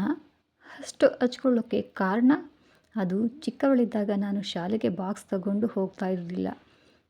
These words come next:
ಮನೆಯಲ್ಲಿ ತುಂಬ ಬಡತನ. ಆಗ ಇವರೇ ನಂಗೂ ಸೇರಿ ಡಬ್ಬ ತಂದು ಕೊಡೋನು. ಆಮೇಲೆ ರಕ್ಷಾಬಂಧನಕ್ಕೆ ವರ್ಷ ವರ್ಷ ಇವನಿಗೆ ರಾಖಿ ಕಟ್ತೀನಿ. ಅವನು ನಂಗೆ ಏನ್ ಇಷ್ಟ ಆಗುತ್ತೋ ಅದನ್ನೇ ಕೊಡಿಸ್ತಾನೆ.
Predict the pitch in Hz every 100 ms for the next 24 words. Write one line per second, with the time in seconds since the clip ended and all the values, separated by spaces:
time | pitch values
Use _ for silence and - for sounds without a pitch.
0 | - 226 262 247 233 247 247 240 262 220
1 | 185 180 190 185 - 214 220 214 220 220
2 | 202 220 254 214 208 233 233 208 208 220
3 | 214 185 226 214 202 202 - 202 185 190
4 | 269 - _ _ _ _ _ _ _ _
5 | - 254 285 269 214 226 - 233 196 -
6 | - 240 226 226 214 220 196 202 - 285
7 | 262 226 - 226 202 208 202 233 190 185
8 | 190 226 202 - 185 185 196 _ _ _
9 | - 185 196 240 220 208 208 202 202 254
10 | 254 - - 202 190 208 - 240 196 175
11 | 196 196 240 180 170 - 175